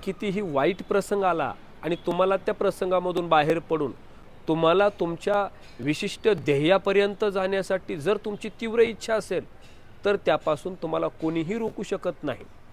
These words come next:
मी हे का बोलतो? माझ्याकडे भाषण कला प्रशिक्षणासाठी येणारा जो वर्ग आहे, त्यांच्यासाठी खास माझं सांगणं असतं की तुमच्या मनात जर भाषण शिकण्याची इच्छा असेल ना,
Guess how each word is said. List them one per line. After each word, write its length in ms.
मी 80
हे 60
का 120
बोलतो? 500
माझ्याकडे 480
भाषण 380
कला 200
प्रशिक्षणासाठी 920
येणारा 340
जो 160
वर्ग 300
आहे, 360
त्यांच्यासाठी 640
खास 320
माझं 280
सांगणं 400
असतं 320
की 140
तुमच्या 300
मनात 400
जर 200
भाषण 520
शिकण्याची 580
इच्छा 340
असेल 260
ना, 140